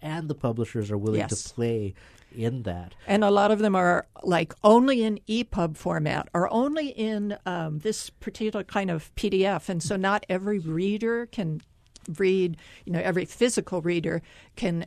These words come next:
Speaker 2: actually, you can't actually borrow the book and read it on all physical readers. So,
Speaker 1: Yeah.
Speaker 2: yeah.
Speaker 1: Now, Naomi, um, in the, the minute we've got left, uh, this project is just, just getting off the ground, Occam's Reader. What is the next milestone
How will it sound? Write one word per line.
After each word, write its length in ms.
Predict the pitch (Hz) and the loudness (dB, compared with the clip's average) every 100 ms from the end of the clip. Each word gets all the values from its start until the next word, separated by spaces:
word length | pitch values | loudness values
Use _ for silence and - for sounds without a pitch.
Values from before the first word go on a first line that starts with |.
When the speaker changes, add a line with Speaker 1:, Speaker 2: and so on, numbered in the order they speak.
| - | 0
Speaker 2:
actually, 800 | 165 - - 170 165 151 151 - | 0 -2 -4 -2 0 -2 -4 -6
you 100 | 185 | -6
can't 300 | 180 214 196 - | -4 -4 -4 -4
actually 300 | 170 - 165 | -4 -2 -2
borrow 320 | 143 165 165 | 2 2 0
the 80 | 147 | -2
book 220 | - - | -4 -4
and 120 | 165 | 2
read 220 | 202 208 | 4 4
it 100 | 156 | 2
on 400 | 151 156 156 156 151 _ _ | 2 0 0 -2 -6 _ _
all 320 | 165 160 151 156 | 0 0 0 -4
physical 500 | - 160 - 165 156 | -8 -12 -12 -10 -6
readers. 480 | 160 190 - 147 | -4 -4 -8 -10
So, 420 | - 165 160 147 147 _ | -10 -6 -6 -6 -10 _
Speaker 1:
Yeah. 100 | - 101 | -8 -4
Speaker 2:
yeah. 220 | 160 - - - - - | -4 -6 -12 -20 -20 0
Speaker 1:
Now, 160 | 139 | 2
Naomi, 500 | 123 127 147 135 117 | 4 2 2 0 0
um, 240 | 107 104 107 | 2 2 -2
in 120 | 107 | -2
the, 240 | 110 104 104 _ | -2 -2 -6 _
the 100 | - | -6
minute 200 | 113 120 | -2 -2
we've 180 | 117 107 | -2 -2
got 220 | 117 113 | -2 -2
left, 400 | 107 120 127 - | -2 -2 -2 -6
uh, 300 | - 113 110 110 | -6 -2 -2 -6
this 320 | 123 117 117 - | -12 -4 -4 0
project 340 | 139 151 127 | 0 0 -2
is 140 | 113 | -4
just, 160 | - 135 | -10 -4
just 220 | 147 143 | -2 0
getting 200 | 143 120 | -2 -2
off 180 | 117 - | -2 -4
the 40 | |
ground, 280 | 110 123 127 | -2 -2 0
Occam's 360 | 120 - 110 107 | -2 -4 -6 -2
Reader. 260 | 123 117 | -2 0
What 160 | 117 139 | 0 0
is 140 | 160 | 0
the 80 | 139 | -2
next 240 | 127 135 123 | -4 -6 -6
milestone 720 | 113 131 147 - 101 95 | -4 -2 -4 -2 -2 -2